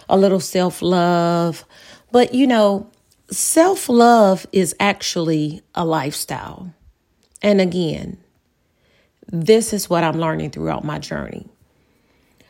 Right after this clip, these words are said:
Loving you first and creating that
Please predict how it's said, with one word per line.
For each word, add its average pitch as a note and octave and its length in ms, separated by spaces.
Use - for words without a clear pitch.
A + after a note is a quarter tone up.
Loving F#3 440
you G#3 220
first E3 720
and G3 180
creating F3+ 580
that C#3+ 200